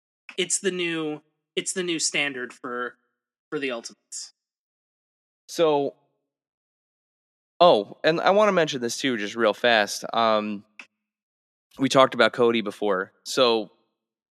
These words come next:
Speaker 2: Mattel, like I said, was, was kind enough to, to send us one,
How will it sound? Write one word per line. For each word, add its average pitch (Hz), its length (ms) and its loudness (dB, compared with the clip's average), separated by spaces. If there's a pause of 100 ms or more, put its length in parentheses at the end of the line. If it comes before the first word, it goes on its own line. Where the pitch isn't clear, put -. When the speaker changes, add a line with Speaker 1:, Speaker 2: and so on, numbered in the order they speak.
(160)
Speaker 2:
Mattel, 131 540 0
like 120 140 -2
I 117 40 2
said, 113 200 -2
was, 107 220 -10
was 110 140 -12
kind 113 240 2
enough 110 220 -2
to, 104 240 2
to - 160 -16
send 107 280 0
us 104 160 -2
one, 95 300 -6